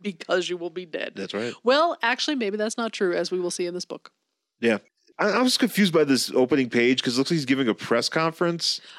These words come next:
Speaker 1: Eh, he is giving a press
Speaker 2: Oh, he's giving a
Speaker 1: conference.
Speaker 2: press conference. He's announcing that he's, uh, that the Thunderbolts
Speaker 1: Are dead.
Speaker 2: are dead.
Speaker 1: Yes.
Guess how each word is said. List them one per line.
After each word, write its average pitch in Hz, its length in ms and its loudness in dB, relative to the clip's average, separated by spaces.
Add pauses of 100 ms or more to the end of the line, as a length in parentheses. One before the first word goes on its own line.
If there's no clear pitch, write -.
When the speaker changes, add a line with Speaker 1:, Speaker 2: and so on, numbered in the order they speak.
(340)
Speaker 1:
Eh, 320 140 4
he 302 300 -2 (120)
is 339 200 2
giving 208 240 0
a 180 40 -4
press - 280 -4 (100)
Speaker 2:
Oh, 196 100 6
he's 254 120 6
giving 254 80 6
a - 20 0
Speaker 1:
conference. 220 60 0
Speaker 2:
press 214 160 2
conference. 180 220 2
He's 170 140 4
announcing 165 440 2
that 147 180 4
he's, 131 260 2
uh, 123 420 4 (100)
that 123 160 2
the 113 80 -6
Thunderbolts 151 1080 2 (280)
Speaker 1:
Are 220 100 4
dead. 190 300 -4 (180)
Speaker 2:
are 123 140 2
dead. 101 580 2 (220)
Speaker 1:
Yes. - 420 -8